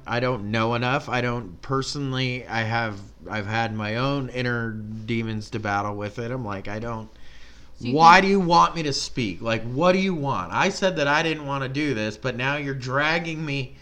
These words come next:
Speaker 1: you're dragging my feet into this," and I'm being, I'm, I'm, I've been able to have that kind of Moses relationship with him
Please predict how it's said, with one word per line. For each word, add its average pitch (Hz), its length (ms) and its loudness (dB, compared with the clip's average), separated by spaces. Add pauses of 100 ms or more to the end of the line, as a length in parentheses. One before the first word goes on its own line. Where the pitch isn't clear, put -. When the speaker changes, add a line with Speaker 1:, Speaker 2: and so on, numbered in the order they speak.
(200)
Speaker 1:
you're 131 120 -4
dragging 165 440 0
my 135 160 0
feet 127 340 -4
into 104 280 -4
this," 104 260 -6
and 110 100 -6
I'm 117 180 -6
being, 131 540 -2 (460)
I'm, 120 240 -6
I'm, 123 320 -10 (500)
I've 120 200 -8
been 139 140 -2
able 135 200 -2
to 123 100 -2
have 117 300 -4
that 117 240 -6
kind 117 180 -6
of 104 140 -8
Moses 113 500 -4
relationship 110 920 -6
with 120 220 -4
him 104 280 -8